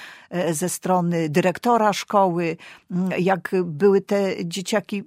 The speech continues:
przyjmowane. To też Janina Ochojska wspomina, która przecież przeszła, e, w dzieciństwie polio. Mm,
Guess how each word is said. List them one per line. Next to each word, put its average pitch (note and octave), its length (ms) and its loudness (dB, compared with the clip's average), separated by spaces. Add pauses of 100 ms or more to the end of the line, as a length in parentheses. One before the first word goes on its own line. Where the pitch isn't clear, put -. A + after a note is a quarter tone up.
przyjmowane. A3+ 760 2
To F3+ 140 -10
też - 420 -6
Janina G#3 380 0
Ochojska - 480 -2
wspomina, F#3 540 -4
która F#3+ 220 -6
przecież F3+ 360 -8
przeszła, F#3 460 -4 (320)
e, F#3 140 0
w E3+ 60 -6
dzieciństwie F#3+ 640 -2
polio. E3+ 540 2 (120)
Mm, G3 120 -2